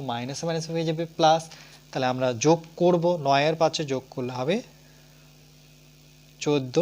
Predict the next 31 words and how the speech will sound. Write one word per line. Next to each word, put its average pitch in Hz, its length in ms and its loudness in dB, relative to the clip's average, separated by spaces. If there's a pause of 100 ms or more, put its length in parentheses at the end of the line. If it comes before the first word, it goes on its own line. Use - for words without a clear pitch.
(840)
এ - 20 4 (680)
স্কয়ার। 123 360 0 (680)
এবার 208 200 6
দেখো 208 140 2 (180)
এই 190 80 4 (100)
দুটো 240 140 4 (120)
পদের 131 280 6
মধ্যে 131 180 -4 (120)
বড় 131 160 4 (120)
পদ 202 120 2 (120)
কোনটা, 196 300 -2 (720)
নয় 165 280 6 (100)
বড়, 180 120 6 (120)
আমরা 165 140 -4 (100)
প্রত্যেকে 175 380 -4
জানি, 175 180 -4
তাহলে 139 240 -6
নয়ের 160 380 2
চিহ্নটা 127 400 -6
কিন্তু 143 160 -2 (120)
বসাতে 120 320 -6
হবে, 120 200 -10
সেটা 143 160 -4 (120)
মাইনাস। 117 360 -12 (920)
এবার 185 140 8 (140)
এই 196 140 8
দুটো 220 160 6 (100)
পদের 143 320 6
মধ্যে 127 260 -2 (1300)
থ্রি 165 140 2 (140)
এ - 20 4